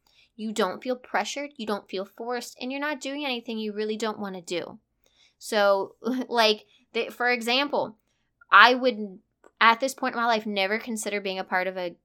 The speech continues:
Gardnerian coven because I know that they work skyclad. That's not something that I would find valuable in my practice, but for others, it is.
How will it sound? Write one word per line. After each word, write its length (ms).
Gardnerian 540
coven 400
because 540
I 240
know 480
that 220
they 260
work 400
skyclad. 640
That's 320
not 260
something 420
that 340
I 200
would 340
find 400
valuable 440
in 160
my 80
practice, 420
but 220
for 200
others, 440
it 160
is. 560